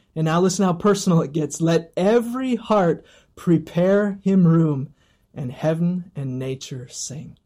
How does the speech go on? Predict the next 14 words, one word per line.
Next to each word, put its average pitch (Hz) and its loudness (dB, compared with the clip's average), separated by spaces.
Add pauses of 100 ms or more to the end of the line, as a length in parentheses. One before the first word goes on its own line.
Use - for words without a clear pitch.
(920)
What 196 -2 (300)
have 165 -2
you 165 0
been 165 0
learning 143 -4
to - -16
sing 143 -8
this 131 -12
year? 131 -14 (1120)
What 175 -2
have 208 -4
you 190 2
been 170 2
learning 156 0